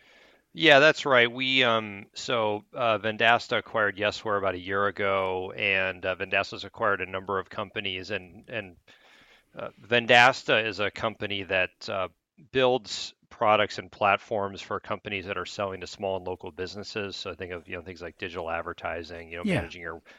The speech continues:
Speaker 1: web presence, that sort of thing. They mostly go to market through channel, but Yesware was a direct company, and, and some of the other companies that have been acquired have direct sales motions. And so I'm sort of looking after this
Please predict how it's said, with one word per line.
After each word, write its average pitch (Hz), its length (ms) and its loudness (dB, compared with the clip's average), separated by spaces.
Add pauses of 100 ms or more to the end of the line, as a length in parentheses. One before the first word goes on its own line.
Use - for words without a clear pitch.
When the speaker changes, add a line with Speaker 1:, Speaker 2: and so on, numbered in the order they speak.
(140)
Speaker 1:
web 92 160 -4
presence, 95 380 -14
that 92 180 -6
sort 92 160 -12
of 85 80 -8
thing. 92 240 -4 (460)
They 135 160 6
mostly 120 600 0
go 107 220 -4
to 104 80 -2
market 98 420 -2
through 98 240 -12
channel, 104 680 -4
but 92 260 -2 (420)
Yesware 117 360 2
was 98 160 -6
a 101 80 -6
direct 92 520 -6
company, 117 560 -2
and, 92 400 -8
and 95 160 -12
some 101 140 -12
of 92 60 -6
the 90 60 -4
other 90 160 -6 (180)
companies 90 360 -10
that 104 80 -8
have 87 100 -10
been 90 100 -10
acquired 90 380 -6
have 90 200 -6
direct 92 380 -6
sales 92 380 -8
motions. 90 420 -10
And 92 140 -12
so 104 120 -4
I'm 98 80 -6
sort 113 200 -2
of 87 80 -6
looking 98 340 -6
after 92 320 -4
this 87 380 -8